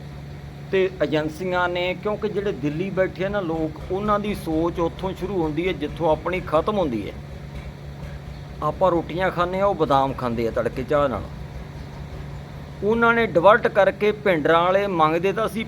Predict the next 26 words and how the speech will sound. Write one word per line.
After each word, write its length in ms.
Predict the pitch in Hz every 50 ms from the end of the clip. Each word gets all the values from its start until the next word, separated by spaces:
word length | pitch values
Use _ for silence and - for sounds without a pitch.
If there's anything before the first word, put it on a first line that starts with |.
| - -
ਪਾਣੀ 440 | 196 175 175 180 185 185 185 175 - - - - - - - - - - -
ਪੰਜਾਬ 480 | 185 175 175 175 170 165 170 170 170
ਦਾ, 280 | 165 175 170 165 165 160 - - - - - - - - - - -
ਤੇ 80 | 202 196 196 - -
ਪਾਣੀ 320 | 190 175 170 180 190 196 196
ਜਿਹੜਾ 280 | 175 202 208 208 196
ਰਾਜਸਥਾਨ 520 | 185 170 160 160 - - - 185 175 175 185
ਨੂੰ 200 | 196 202 190 -
ਦਰਿਆ 360 | - 147 143 143 143 139 139
ਜਾ 240 | 143 151 151 147 143 147
ਰਿਹਾ 180 | 156 156 139
ਹੈ, 140 | 123 110 95 - - - - 143
ਦੋ 200 | 135 139 147 151 147
ਤਿੰਨ 300 | - 165 160 156 151 143
ਨਹਿਰਾਂ, 320 | 143 151 165 175 175 170
ਇਹਦਾ 160 | 175 170 170 165
ਪਾਣੀ, 360 | - - 151 139 135 139 143 143
ਇਹਦੇ 200 | 175 196 185 196 180
ਪੈਸੇ 380 | 151 170 156 151 151 156 160 143
ਮੰਗਦੇ 360 | 139 135 123 123 107 104 104
ਸੀ 240 | 90 - - - - - - - - - - - - - - - - - - - - - - - - - - - - - - -
ਤੇ 60 | 190
ਉਹਨਾਂ 220 | 190 208 214 208 202
ਨੇ 80 | 190 165
ਡਿਵਰਟ 440 | 123 113 143 151 175 196 190 190 202
ਕਰਕੇ, 560 | - 180 170 165 - - 190 185 185 190 190